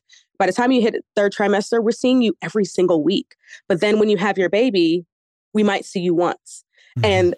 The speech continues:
Speaker 1: that's when a lot of these dangers can happen. And so it's really up to you to be on top of your symptoms and be in communication with your healthcare provider so that if something is wrong, you don't ignore it.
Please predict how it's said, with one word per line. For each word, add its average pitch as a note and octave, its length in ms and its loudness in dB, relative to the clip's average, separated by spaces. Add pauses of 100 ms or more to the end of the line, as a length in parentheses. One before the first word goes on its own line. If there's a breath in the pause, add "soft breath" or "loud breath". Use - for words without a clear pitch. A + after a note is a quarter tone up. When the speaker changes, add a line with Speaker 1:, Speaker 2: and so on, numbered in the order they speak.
(140)
Speaker 1:
that's F3+ 320 -2
when G3+ 80 2
a F#3+ 60 2
lot F3+ 180 2
of E3+ 80 -4
these E3+ 240 -4
dangers E3+ 420 0
can - 180 -4
happen. F3 580 0
And D#3 180 0
so D#3+ 500 0 (300 soft breath)
it's - 220 -2
really G3 340 4
up F#3+ 100 -4
to - 200 -6
you F#3+ 340 4 (140)
to E3+ 120 -2
be F3+ 160 0
on D#3 120 0
top - 340 -4
of E3+ 120 -2
your E3+ 120 2
symptoms E3+ 640 -2
and F3 80 -2
be E3+ 100 2
in E3 60 2
communication F3+ 640 -2
with E3 160 0
your D#3 100 -2
healthcare D#3 400 -4
provider G#3 400 0
so - 160 -6
that E3+ 180 0
if - 140 -2
something G#3 460 -2
is F3+ 160 -2
wrong, F3+ 260 0
you E3+ 120 0
don't D3+ 220 -4
ignore D#3+ 400 0
it. G#3+ 140 -2